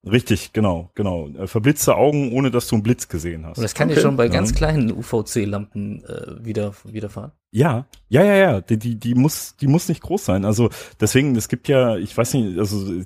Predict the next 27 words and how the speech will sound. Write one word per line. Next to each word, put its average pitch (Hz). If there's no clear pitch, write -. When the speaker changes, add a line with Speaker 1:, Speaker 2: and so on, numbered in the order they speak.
Speaker 1:
da 101
habe 101
ich -
jetzt -
keinen 104
Link 113
hierfür 117
drin 95
oder 95
so, 110
aber 98
das, 90
das, -
äh, 98
findet 127
man 98
auch, 110
wenn 101
man 92
im 90
Internet 104
guckt. -
Es -
gibt 117
so 131
klitzekleine 135
U-V-C-Aufsteck, 127